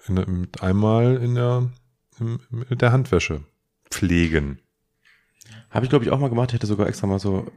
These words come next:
Speaker 2: ähm, da gibt's tatsächlich eine Cap-Reinigungspaste mit einer kleinen Bürste, wo du dann, ähm, auch noch einen von außen schmutzabweisenden Repellent oder so einen Kram draufschmieren kannst. Hatte ich auch mal.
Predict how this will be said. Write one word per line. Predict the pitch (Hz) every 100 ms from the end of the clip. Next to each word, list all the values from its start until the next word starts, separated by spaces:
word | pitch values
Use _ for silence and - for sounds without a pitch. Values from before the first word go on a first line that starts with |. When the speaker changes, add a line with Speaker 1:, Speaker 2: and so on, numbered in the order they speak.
| -
Speaker 2:
ähm, | 95 92 87
da | 90
gibt's | 98 - - - - - -
tatsächlich | - - 113 117 101 98
eine | - 95 92
Cap-Reinigungspaste | - - 95 92 90 90 - 101 - - 127 - - - _
mit | 98
einer | 101 95
kleinen | 92 95 90
Bürste, | 117 123 95 110 - - - - - _
wo | 92
du | 92
dann, | 90 90 90 90 - -
ähm, | 90 90 90 -
auch | 92 98
noch | 95 -
einen | 90 90 87 87 110 120 _ _
von | - 95
außen | - - 110 - 98 98 98 - - - -
schmutzabweisenden | - 117 123 - - 98 - 95 95 92 90 92 90
Repellent | 95 95 - 104 110 95 87 85
oder | 107 90
so | 85
einen | 87 -
Kram | - 90 92
draufschmieren | 92 92 - 92 90 92
kannst. | 107 127
Hatte | 143
ich | -
auch | 139
mal. | 107 143